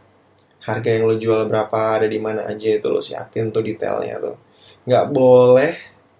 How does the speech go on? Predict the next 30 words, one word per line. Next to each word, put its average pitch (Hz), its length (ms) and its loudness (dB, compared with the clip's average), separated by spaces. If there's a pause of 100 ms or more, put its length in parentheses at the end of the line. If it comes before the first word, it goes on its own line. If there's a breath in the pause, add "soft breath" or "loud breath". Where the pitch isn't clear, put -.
(160)
ini 139 40 -8
saran 117 320 0
gue 120 160 4
ya, 110 120 0 (680 loud breath)
asal-asalan 120 560 2
lah. 120 180 -2 (640)
Ibaratnya, 113 440 -4
karena 120 240 0
nih 165 120 0
lo 170 160 4
mempercayakan 120 480 -4
produk 113 240 0
lo 143 80 -2
sama 131 240 -2
orang, 127 320 -2 (480 loud breath)
which 123 160 -6
is 160 120 -6
orangnya 120 400 -4
tuh 202 240 -4 (280)
lagi 117 240 -2
mempresentasikan 135 960 -4 (240)
produk 127 360 -2
lo, 123 200 2
lo 156 80 2
mau 170 160 -2
rusak 120 320 -8
produk 110 320 -6
lo 139 140 4 (140)
kalau - 200 -6
asal-asalan. 127 600 -6